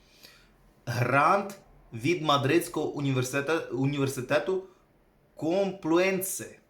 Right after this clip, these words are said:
Мадридський університет Компluенсе пропонує кілька грантів і стипендій для студентів-біженців,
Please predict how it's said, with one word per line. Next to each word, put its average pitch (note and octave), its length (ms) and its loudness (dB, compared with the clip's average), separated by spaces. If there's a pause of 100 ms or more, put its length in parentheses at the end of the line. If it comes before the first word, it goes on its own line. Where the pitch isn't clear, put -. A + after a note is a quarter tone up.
(340)
Мадридський C#3 580 2
університет C#3 440 -2
Компluенсе D3+ 720 -2 (280)
пропонує D#3 500 -2
кілька G3 460 -4
грантів C#3+ 540 0 (320)
і E3 100 -2
стипендій C#3+ 680 0
для C3+ 260 0
студентів-біженців, B2+ 1040 -2